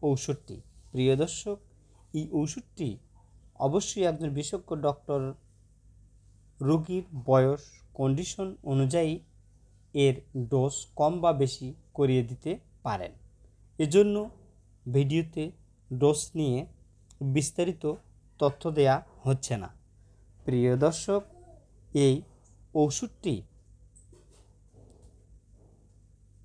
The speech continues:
এই ঔষধটি যারা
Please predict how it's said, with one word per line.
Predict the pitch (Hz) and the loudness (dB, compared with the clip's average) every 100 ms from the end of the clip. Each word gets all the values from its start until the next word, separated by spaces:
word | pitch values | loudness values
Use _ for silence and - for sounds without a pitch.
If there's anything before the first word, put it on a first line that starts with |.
| _ - _ _ _ - - _ _ - - | _ -20 _ _ _ -20 -20 _ _ -20 -6
এই | 147 151 | 0 0
ঔষধটি | 151 143 139 214 - 160 123 202 - _ _ - - - - - - _ _ - - _ _ _ - - | 2 0 0 -6 -2 -2 -2 -4 -16 _ _ -20 -20 -20 -20 -20 -20 _ _ -20 -20 _ _ _ -20 -16
যারা | 135 143 151 143 | -2 6 8 6